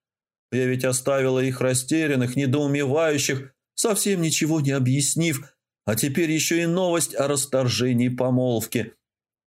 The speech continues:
Одна надежда на то, что скучают родители по мне, все-таки сильнее, чем злятся.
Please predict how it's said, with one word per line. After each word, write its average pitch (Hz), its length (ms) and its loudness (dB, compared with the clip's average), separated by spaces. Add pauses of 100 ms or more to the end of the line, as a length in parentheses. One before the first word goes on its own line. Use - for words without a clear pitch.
Одна 202 300 0
надежда 139 480 0
на 143 180 0
то, 208 220 0
что 165 180 -2
скучают 208 600 0
родители 160 520 0
по 151 220 0
мне, 151 340 -4 (140)
все-таки 156 480 -2
сильнее, 151 680 0
чем 123 260 0
злятся. 113 800 0